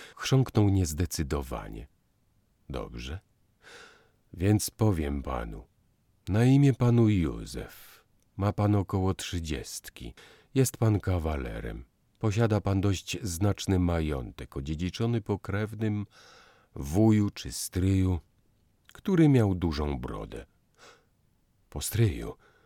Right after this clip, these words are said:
potwierdził oszołomiony Domaszko. Jest pan kupcem.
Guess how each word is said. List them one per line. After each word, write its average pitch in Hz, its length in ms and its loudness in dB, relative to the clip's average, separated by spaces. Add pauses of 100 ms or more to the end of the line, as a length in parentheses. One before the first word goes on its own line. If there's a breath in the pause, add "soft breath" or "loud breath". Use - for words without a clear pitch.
(520 soft breath)
potwierdził 76 720 -4
oszołomiony 80 920 -2
Domaszko. 62 760 -8 (760 loud breath)
Jest 127 240 -2
pan 135 240 4
kupcem. 57 640 -2